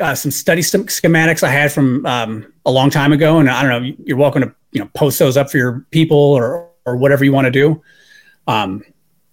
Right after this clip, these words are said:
so they can kinda, I have a flow chart in there and they can see kinda what's step one, step two, step three,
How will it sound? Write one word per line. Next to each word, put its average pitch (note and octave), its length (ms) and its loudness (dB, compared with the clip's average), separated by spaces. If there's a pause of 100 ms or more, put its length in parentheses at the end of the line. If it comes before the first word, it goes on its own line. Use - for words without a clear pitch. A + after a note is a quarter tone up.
(1200)
so - 160 -4
they C#3+ 100 0
can C#3+ 100 4
kinda, D3 240 0
I C3 100 0
have D#3+ 140 2
a A#2+ 40 0
flow E3+ 280 2
chart C#3+ 300 0
in A#2+ 120 0
there B2 180 0
and B2+ 120 2
they C3 80 0
can A#2+ 120 -4
see C#3 480 0
kinda C3+ 220 0
what's C#3 200 0
step - 340 -2
one, C3+ 260 2
step C3+ 300 -2
two, D3 220 0
step C3 240 -2
three, C3 540 -2